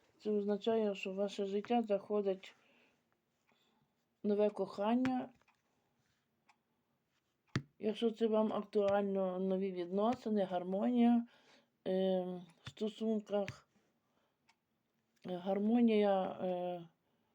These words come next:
зростання гармонії в сімейних стосунках, хто одружений, а також, е, вас чекає початок, е, нових справ,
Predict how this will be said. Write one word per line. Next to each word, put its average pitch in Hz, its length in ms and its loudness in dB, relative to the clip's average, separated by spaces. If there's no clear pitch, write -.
зростання 208 600 0
гармонії 196 800 2
в 180 440 -2
сімейних 214 640 2
стосунках, 220 800 -2
хто 185 240 -2
одружений, 233 840 2
а 202 120 -4
також, 220 520 0
е, 196 380 0
вас 202 180 -4
чекає 214 680 0
початок, 208 720 0
е, - 40 -4
нових 202 380 2
справ, 196 540 4